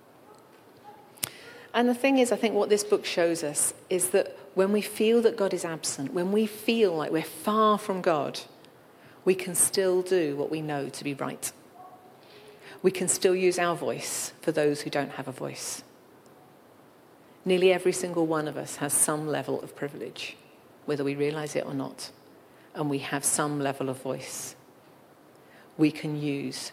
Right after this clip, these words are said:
that voice to speak out for people. And just because God feels absent, it doesn't mean to say that God is not there.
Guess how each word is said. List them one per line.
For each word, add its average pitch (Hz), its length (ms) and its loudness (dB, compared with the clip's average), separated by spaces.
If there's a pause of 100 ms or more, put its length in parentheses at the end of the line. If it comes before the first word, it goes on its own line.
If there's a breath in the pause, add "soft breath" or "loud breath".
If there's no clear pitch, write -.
(120)
that - 220 0
voice 135 440 -2
to 135 100 -10
speak - 340 -8
out - 180 -10
for 151 100 -10
people. - 360 -14 (2500 loud breath)
And 196 100 2
just 226 160 4
because 233 240 0
God 202 220 4
feels 196 320 4
absent, 143 440 -4
it 151 200 -8
doesn't 147 300 -2
mean 143 160 -4
to 143 100 -8
say 135 400 -2
that 139 180 -6
God 131 220 -8
is 139 160 -8
not 135 180 -6
there. 135 280 -8